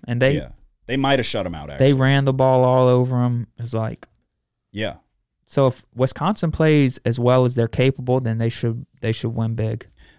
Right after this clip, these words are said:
Speaker 2: Mertz didn't look like a fucking deer in the headlights back there. So, and I understand it's Northwestern, but Northwestern's not a horrible defensive team, and they can run the ball. Like, so,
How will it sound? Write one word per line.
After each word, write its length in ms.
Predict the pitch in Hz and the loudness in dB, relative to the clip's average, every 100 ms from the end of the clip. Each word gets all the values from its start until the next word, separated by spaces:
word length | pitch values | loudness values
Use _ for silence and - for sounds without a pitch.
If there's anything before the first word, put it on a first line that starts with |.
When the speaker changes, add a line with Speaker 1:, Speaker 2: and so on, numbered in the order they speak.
| - | -8
Speaker 2:
Mertz 320 | 104 139 160 | -2 0 0
didn't 300 | - 165 160 | -2 -2 0
look 160 | 156 170 | 0 0
like 160 | 156 | -2
a 60 | 135 | -4
fucking 320 | - 147 131 | -6 -6 -4
deer 180 | 104 139 | -2 -2
in 60 | 131 | -2
the 80 | |
headlights 500 | 113 156 95 82 - | -2 -4 -4 -8 -10
back 320 | - - 87 - | -12 -12 -14 -14
there. 240 | 78 71 | -16 -16
So, 440 | 87 90 85 85 104 - - | -16 -12 -10 -10 -14 -20 -6
and 80 | |
I 60 | 131 | -2
understand 460 | 160 127 - 170 113 | -2 -4 -4 -4 -4
it's 140 | - | -6
Northwestern, 500 | 143 120 151 180 120 | -8 -4 -4 -4 -6
but 80 | 135 | -6
Northwestern's 720 | 175 175 170 196 - 151 123 | -6 -4 -2 -2 -4 -6 -6
not 340 | 139 156 185 - | -8 -6 -8 -10
a 80 | 87 | -16
horrible 680 | - - - 277 123 76 73 | -18 -10 -6 -4 -6 -8 -16
defensive 600 | 69 69 73 69 76 - | -18 -18 -20 -18 -20 -20
team, 420 | 82 78 98 156 _ | -18 -14 -14 -14 _
and 160 | 113 | -8
they 80 | 117 | -6
can 160 | 127 113 | -6 -6
run 260 | 87 92 | -6 -8
the 60 | 87 | -8
ball. 360 | 78 80 90 127 | -10 -8 -8 -8
Like, 300 | 92 90 - _ _ _ _ _ _ | -8 -10 -12 _ _ _ _ _ _
so, 520 | - 123 117 113 | -4 0 0 -4